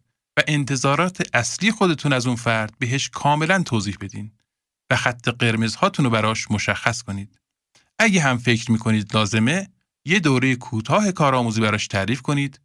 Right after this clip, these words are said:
تا بتونید هم رفتار و هم عملکردش رو در محیط کار ارزیابی نهایی بکنید.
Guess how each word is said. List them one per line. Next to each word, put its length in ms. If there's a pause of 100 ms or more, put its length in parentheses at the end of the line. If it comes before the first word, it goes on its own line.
(340)
تا 120
بتونید 500
هم 260
رفتار 600 (380)
و 40
هم 280
عملکردش 760
رو 60
در 140
محیط 280
کار 420 (160)
ارزیابی 680
نهایی 340
بکنید. 560